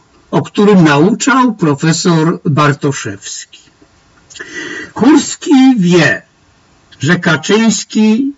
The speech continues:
może jeszcze potrzebować świadka labilnych postaw psychicznych.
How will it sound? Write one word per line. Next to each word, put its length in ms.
może 720
jeszcze 600
potrzebować 1000
świadka 1040
labilnych 1000
postaw 640
psychicznych. 1000